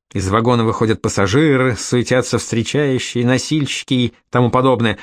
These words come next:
Всё это движется, бегает, вертится и так далее. Вы видите совершенно живую сцену". В первые годы двадцатого века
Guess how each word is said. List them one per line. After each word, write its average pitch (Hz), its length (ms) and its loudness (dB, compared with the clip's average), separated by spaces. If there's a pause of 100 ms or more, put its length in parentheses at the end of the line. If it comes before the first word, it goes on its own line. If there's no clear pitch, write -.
(340)
Всё - 160 0
это 110 160 0
движется, 127 760 -2
бегает, 135 720 -2
вертится 127 600 -2
и - 20 0
так 120 160 0
далее. 113 300 0 (500)
Вы 110 180 2
видите 165 460 -2
совершенно 156 760 -2
живую 101 540 0
сцену". - 460 -6 (1700)
В - 100 -14
первые 117 320 0
годы 120 300 0
двадцатого 98 480 0
века 156 280 -2